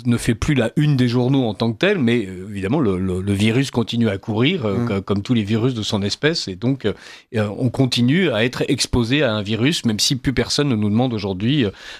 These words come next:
Speaker 1: de
Speaker 2: Oui.
Speaker 1: porter un masque ou de rester assis dans les, de rester assis dans les restaurants.
Speaker 2: Oui, puis j'ai l'impression qu'il y a pas, il y a pas eu d'hécatombe, hein. Il y a pas eu de
Speaker 1: Ben
Speaker 2: nouvelle hécatombe. Et
Speaker 1: Non.
Speaker 2: comment je réagis, en fait, si vous voulez, je pense que c'est, c'est le seul moyen que les, les laboratoires ont trouvé pour, justement, euh,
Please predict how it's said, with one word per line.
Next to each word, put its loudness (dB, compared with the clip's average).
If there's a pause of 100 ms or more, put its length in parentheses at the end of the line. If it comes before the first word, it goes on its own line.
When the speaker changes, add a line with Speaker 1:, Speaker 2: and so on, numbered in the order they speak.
Speaker 1:
de 0
Speaker 2:
Oui. 2
Speaker 1:
porter 0
un 0
masque 0
ou 0
de -2
rester 2
assis 0
dans 2
les, 0 (400)
de 2
rester 2
assis 0
dans 2
les 2
restaurants. 0 (320)
Speaker 2:
Oui, 2
puis -14
j'ai -10
l'impression -6
qu'il -4
y -8
a -10
pas, -8
il -4
y -2
a -2
pas -14
eu -12
d'hécatombe, -6
hein. -8
Il -20
y -20
a -20
pas -16
eu -8
de -6
Speaker 1:
Ben 0
Speaker 2:
nouvelle -2
hécatombe. -6 (480)
Et -6
Speaker 1:
Non. -2
Speaker 2:
comment 4
je 0
réagis, 2
en -2
fait, -6
si -10
vous 0
voulez, 2
je -6
pense -20
que -16
c'est, -8
c'est -10
le -10
seul -2
moyen 2
que -10
les, -6
les -14
laboratoires -6
ont -8
trouvé -6
pour, -12
justement, -6
euh, -10